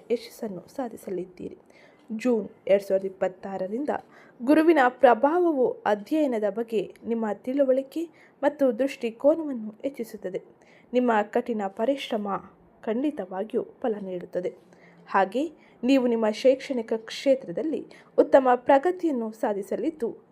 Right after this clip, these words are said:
ಜನವರಿ ಎರಡ್ ಸಾವಿರದ ಇಪ್ಪತ್ತಾರರಿಂದ ಪ್ರಾರಂಭಿಸಿ ವರ್ಷವಿಡೀ ಮೀನ ರಾಶಿಯಲ್ಲಿ ಶನಿಯ ಸ್ಥಾನವು ಶಿಸ್ತು ಮತ್ತು ನಿಯಮಿತ ಅಭ್ಯಾಸದ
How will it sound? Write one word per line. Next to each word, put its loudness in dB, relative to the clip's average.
ಜನವರಿ 0
ಎರಡ್ -8
ಸಾವಿರದ -8
ಇಪ್ಪತ್ತಾರರಿಂದ -8
ಪ್ರಾರಂಭಿಸಿ -8
ವರ್ಷವಿಡೀ 4
ಮೀನ 0
ರಾಶಿಯಲ್ಲಿ -4
ಶನಿಯ 2
ಸ್ಥಾನವು -2
ಶಿಸ್ತು -4
ಮತ್ತು 2
ನಿಯಮಿತ 0
ಅಭ್ಯಾಸದ -2